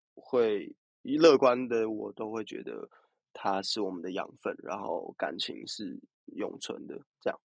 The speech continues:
其实就只是想要，就这么简单的一首情歌。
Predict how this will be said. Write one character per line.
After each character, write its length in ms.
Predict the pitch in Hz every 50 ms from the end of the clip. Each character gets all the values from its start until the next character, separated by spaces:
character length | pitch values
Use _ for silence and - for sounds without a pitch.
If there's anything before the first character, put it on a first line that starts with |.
| - - _ _ _ _ _ _ _
其 140 | - - 135
实 60 | 143
就 140 | 143 170 170
只 140 | 127 - 117
是 60 | 113
想 140 | 110 - -
要， 220 | - 104 98 - - - _ _ _ _ _ _ _ _ _ _
就 140 | - - 127
这 160 | 117 - 143
么 80 | 127 113
简 180 | 101 - - 71
单 200 | - 82 90 110
的 100 | - -
一 60 | -
首 160 | - - - -
情 220 | - - - - - -
歌。 220 | - - - -